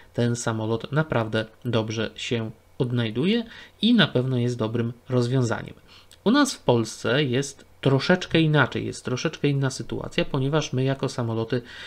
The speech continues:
szkolenia zaawansowanego mamy samoloty Bielik. Natomiast nasze samoloty mają być chyba w końcu wersją bojową, chociaż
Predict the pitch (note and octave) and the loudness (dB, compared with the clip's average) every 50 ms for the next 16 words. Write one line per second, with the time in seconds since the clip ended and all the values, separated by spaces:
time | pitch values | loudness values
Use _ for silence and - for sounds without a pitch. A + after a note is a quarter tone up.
0 | - - - - - - - A2+ A#2 A2+ A2+ A#2 A2+ A2 A2 A2 G2+ - A#2+ A#2+ | -16 -12 -8 -8 -4 -2 0 2 2 2 2 0 -2 -2 -4 -6 -4 -2 0 0
1 | A#2+ A#2+ A#2 A2 - G#2+ A2+ G#2+ G#2 A2 A2 A#2 C#3 C#3 C#3 - - - - - | 0 0 -2 -4 -6 -8 -8 -6 -6 -4 -2 -2 -2 -2 -2 -6 -14 -20 -20 -12
2 | - A#2+ A2 A2 A2 A2+ A2+ A2+ - - - - - D3+ C#3 A#2+ A2 G#2 G#2 - | -8 -4 -2 -2 0 -2 -2 -4 -6 -10 -6 -2 0 0 2 0 0 -2 -4 -4
3 | A2+ A2 G#2+ - _ - B2+ A#2 A#2 B2 A#2+ A2 G#2+ G2+ - - - - - - | -6 -8 -8 -10 _ -8 -6 0 2 4 4 4 2 -2 -8 -12 -18 -20 -20 -20
4 | - - - - - - A2+ A#2+ A#2+ - - F#3+ A#3 B3 A3 D3+ - - - - | -20 -20 -14 -8 -6 -4 -2 -2 -2 -2 0 0 2 2 0 0 -2 -4 -6 -4
5 | A#2+ A#2+ A#2 A#2 A#2 A#2 B2+ C#3+ - - - C#3 C3 B2 A#2+ - - A#2+ A#2+ A#2+ | -4 -4 -4 -4 -2 -2 -2 -2 0 0 0 2 2 0 -2 -4 -4 -4 -4 -4
6 | A2 A2 A2 - D3 D3+ C3 A#2 A2+ B2 C3+ C#3+ C3 A#2 A2+ A2+ A2+ - - - | -4 -4 -4 -4 -4 -4 -4 -4 -4 -2 -2 -2 -2 -2 -4 -4 -6 -6 -10 -10
7 | - - A2 A2+ A#2+ A#2 B2 B2 A#2+ A#2 - - - - - A2+ A2 A2+ A2+ - | -8 -8 -6 -4 -4 -4 -4 -6 -8 -12 -16 -20 -14 -8 -6 -6 -6 -6 -8 -8
8 | - - B2 B2+ B2 A#2 A2+ A2 - - - A#2 A#2 A2+ A2+ A#2+ A#2 A2+ A2 A2 | -4 -4 -4 -2 -2 -2 -4 -4 -6 -8 -6 -6 -4 -2 -2 0 0 0 0 -2
9 | A2+ B2+ D3 D3+ - C#3+ - C3+ C3+ - | -4 -4 -4 -4 -6 -6 -4 -4 -6 -6